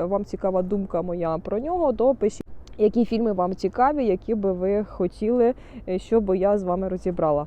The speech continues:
До зустрічі! Рада була з вами бути.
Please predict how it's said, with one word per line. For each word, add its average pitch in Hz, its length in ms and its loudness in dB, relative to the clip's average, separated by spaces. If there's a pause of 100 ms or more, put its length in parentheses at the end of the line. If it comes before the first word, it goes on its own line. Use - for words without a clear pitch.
(140)
До 208 220 4
зустрічі! 285 800 0 (540)
Рада 190 240 4
була 180 420 2 (120)
з 190 120 -4
вами 190 220 0
бути. 277 460 0